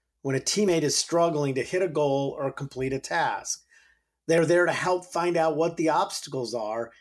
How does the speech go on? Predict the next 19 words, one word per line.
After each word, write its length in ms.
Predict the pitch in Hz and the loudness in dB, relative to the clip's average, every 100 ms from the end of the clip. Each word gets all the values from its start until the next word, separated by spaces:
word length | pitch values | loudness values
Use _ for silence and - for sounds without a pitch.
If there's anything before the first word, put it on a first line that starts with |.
| _ | _
and 180 | 135 151 | -6 0
then 200 | 156 151 | 0 0
work 320 | 143 170 165 | 0 0 -2
towards 440 | - 170 208 190 143 | -10 0 2 2 0
a 80 | 139 | -2
solution 680 | - 131 139 131 - 131 | -2 -2 0 0 -2 -2
together. 580 | 120 107 135 120 92 92 _ _ _ _ _ _ _ _ - | -4 0 0 0 -4 -14 _ _ _ _ _ _ _ _ 0
This 180 | 208 208 | 2 4
does 200 | 190 143 | 2 4
not 280 | 180 170 165 | 2 2 0
mean 420 | 156 151 147 151 | 2 2 2 -2
a 120 | 139 | 0
leader 340 | 143 165 147 | 2 2 2
does 220 | 131 123 120 | 0 -2 -2
not 320 | 127 131 - | -2 -2 -4
demand 500 | 120 117 123 131 127 | -4 -2 -2 -2 -2
or 120 | 117 | -4
expect 480 | 120 - 139 127 - | -2 -2 0 -2 -2
success, 800 | 107 - - 185 147 110 107 | -2 -2 0 0 0 -2 -4